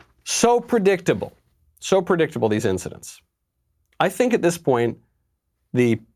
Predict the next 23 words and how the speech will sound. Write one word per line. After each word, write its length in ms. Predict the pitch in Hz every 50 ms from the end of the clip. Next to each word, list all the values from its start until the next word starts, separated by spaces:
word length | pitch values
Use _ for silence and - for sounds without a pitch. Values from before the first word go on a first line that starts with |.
| _ _
the 120 | - 143 110
s-, 220 | - - - -
power 380 | - - - 165 175 208 208 196
structures 520 | - - 190 185 180 - - 175 156 156
that 160 | 185 175 139
be 280 | - 110 92 90 90 - _ _ _ _ -
could 140 | - 180 175
just 260 | 180 175 175 - -
pick 180 | 233 214 -
one 140 | - 196 180
up, 220 | 160 147 - - _ _ _ _ _ _ _ _ -
uh, 100 | 139 - -
out 160 | 156 180 202
of 100 | 190 175
nowhere, 480 | 156 123 110 104 101 104 104 107 113 _ _ _ _ _ _ _ _ _ _ _ _ -
completely 440 | - 156 - - 196 196 185 185
contrive 400 | 180 190 180 175 - 139 123 113
it 60 | 120 113
out 100 | 104 101
of 80 | 95
nothing, 460 | 98 87 80 - - 71 71 71 - _ _ _ _ _ _ _ _ _ _ - -
and 240 | 120 110 101 104
whip 240 | 113 123 120 123 -